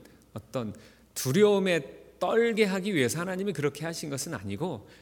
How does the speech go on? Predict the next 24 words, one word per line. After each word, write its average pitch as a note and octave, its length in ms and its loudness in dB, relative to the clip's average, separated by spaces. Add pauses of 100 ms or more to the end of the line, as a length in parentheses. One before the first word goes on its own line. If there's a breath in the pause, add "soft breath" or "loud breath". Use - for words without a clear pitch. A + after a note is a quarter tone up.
(120)
그냥 D3+ 220 -2
저에게 C3+ 280 -2
교훈을 F3+ 460 0
주시기 D3+ 360 -4
위해서 C3 240 -2
그렇게 A2 560 -8
하신 E3+ 340 -8
것입니다. - 340 -6 (1000 soft breath)
그렇다고 G3 360 6
해서 F#3 160 6
지금 E3 380 2
제가 C#3+ 360 2
뭐 B2+ 240 0
신앙생활 D3 560 0
하는데 B2 460 -2 (320 loud breath)
내가 C3 240 6
십일 E3+ 280 0
절을 C#3 240 2
만약에 A#2 520 2
한 E3 180 -2
주 D#3 120 2
늦게 B2+ 240 4
내면 B2 260 2
하나님이 A#2+ 560 0